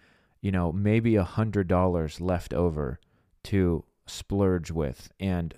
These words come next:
oftentimes we wouldn't splurge. We would just put it towards debt because she had so much student loan debt, and we had a, a car payment, and we had a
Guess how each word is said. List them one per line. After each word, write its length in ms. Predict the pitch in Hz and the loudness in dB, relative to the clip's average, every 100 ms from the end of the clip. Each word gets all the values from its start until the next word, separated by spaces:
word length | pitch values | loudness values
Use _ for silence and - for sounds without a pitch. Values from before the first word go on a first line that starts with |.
| _ | _
oftentimes 840 | 98 98 - 95 90 90 80 82 85 | -4 -4 -4 -6 -4 -6 -6 -8 -4
we 180 | 92 | -2
wouldn't 320 | 90 98 82 - | 0 0 -2 -10
splurge. 540 | - 104 98 78 85 | -6 -2 0 -2 -4
We 100 | 90 | -2
would 160 | 87 82 | -2 -4
just 200 | 82 - | -8 -6
put 140 | 92 | -6
it 120 | 80 | -6
towards 320 | - 82 - | -4 -8 -8
debt 340 | - 85 65 - _ _ _ - | -6 -4 -4 -10 _ _ _ -14
because 260 | 92 87 | -8 -8
she 180 | - 90 | -4 -2
had 160 | 85 78 | -2 -4
so 280 | - 98 95 | -2 0 2
much 400 | 90 85 - - _ _ _ | 0 -2 -8 -20 _ _ _
student 440 | - - 95 95 85 | -18 -4 0 0 2
loan 280 | 95 92 87 | 0 0 0
debt, 260 | 85 85 | 0 -2
and 160 | - 82 | -4 -4
we 140 | 85 | -2
had 240 | 82 82 73 | -2 -4 -4
a, 200 | 65 - _ | -6 -12 _
a 200 | - 67 | -10 -10
car 320 | - - 98 | -8 -4 -4
payment, 480 | - - 90 87 85 _ _ _ - | -4 -4 -4 -4 -6 _ _ _ -8
and 260 | 78 78 | -6 -4
we 180 | 82 82 | -4 -4
had 260 | 78 82 73 | -4 -6 -6
a 160 | 65 | -10